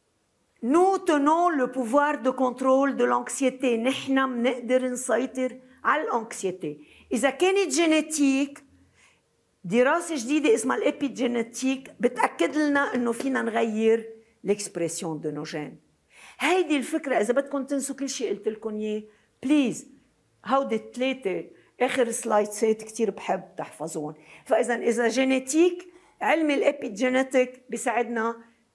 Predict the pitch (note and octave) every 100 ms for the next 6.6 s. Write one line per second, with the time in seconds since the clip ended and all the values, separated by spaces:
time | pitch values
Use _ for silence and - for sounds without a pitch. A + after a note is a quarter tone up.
0 | - G#3+ C4+ C5 - F4+ C#4+ C4+ A#3 A3
1 | A3+ B3 A#3+ - B3+ A#3 - F4+ F#4 C#4
2 | A3 F#3 E3+ - - G3 F#3 F3+ F3 E3+
3 | D#3 E3 D3+ - - - - G4+ C#4 D#4
4 | E4+ F4+ E4 E4 G4 - F#4 D#4+ C#4+ B3+
5 | B3+ B3+ A#3+ A3+ A3+ E4 F4 D#4+ C4+ C4+
6 | B3+ B3+ B3+ G#3 G3+